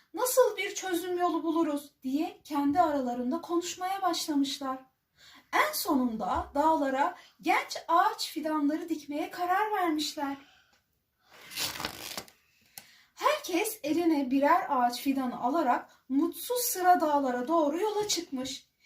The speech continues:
Yeşil ağaç fidanları dikerek tüm dağları yemyeşil hale getirmişler. Kuşlar tekrar ötmeye başlamış. Bizim dağlar da "Artık yalnız değiliz." diye çok mutlu olmuşlar.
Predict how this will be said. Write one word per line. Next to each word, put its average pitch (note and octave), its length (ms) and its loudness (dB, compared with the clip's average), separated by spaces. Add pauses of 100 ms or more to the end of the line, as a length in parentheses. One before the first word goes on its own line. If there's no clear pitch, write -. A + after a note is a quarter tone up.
(280)
Yeşil F4+ 400 0
ağaç E4 340 6
fidanları B3+ 640 -2
dikerek D4 520 -4 (220)
tüm C5+ 280 -2
dağları C4+ 460 2
yemyeşil G#4 680 -2 (100)
hale A4 360 0
getirmişler. D#4 720 -2 (720)
Kuşlar G4 520 4
tekrar F4+ 580 -2
ötmeye G4+ 360 -10
başlamış. D#4 720 -2 (340)
Bizim C#4+ 340 2
dağlar D4 520 4
da D4+ 320 -2 (380)
"Artık E4 460 0
yalnız F4+ 520 2
değiliz." F4+ 500 -2 (240)
diye A#3 500 -6
çok B4+ 380 -6
mutlu G#4 460 -4
olmuşlar. D#4+ 800 0